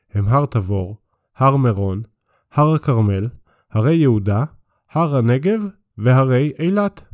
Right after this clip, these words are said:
ויש עוד רבים. ואם כבר מדברים על גובה ועל ישראל,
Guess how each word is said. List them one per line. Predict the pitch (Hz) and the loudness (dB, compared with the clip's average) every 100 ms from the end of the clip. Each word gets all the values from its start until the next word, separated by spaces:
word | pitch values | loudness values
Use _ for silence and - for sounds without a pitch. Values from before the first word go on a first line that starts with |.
| - _ _ | -20 _ _
ויש | 135 143 175 170 | -10 -2 0 0
עוד | 127 | 0
רבים. | 110 104 101 85 - _ _ _ _ _ _ _ _ _ _ _ _ _ | 0 0 -2 -4 -14 _ _ _ _ _ _ _ _ _ _ _ _ _
ואם | 110 143 233 | 6 6 6
כבר | 170 | 4
מדברים | 127 110 107 110 | 4 6 4 4
על | 104 | 2
גובה | 98 104 92 104 139 - | 4 2 2 0 -2 -6
ועל | 120 101 107 107 | -4 0 2 0
ישראל, | - 101 101 110 | -2 -2 0 2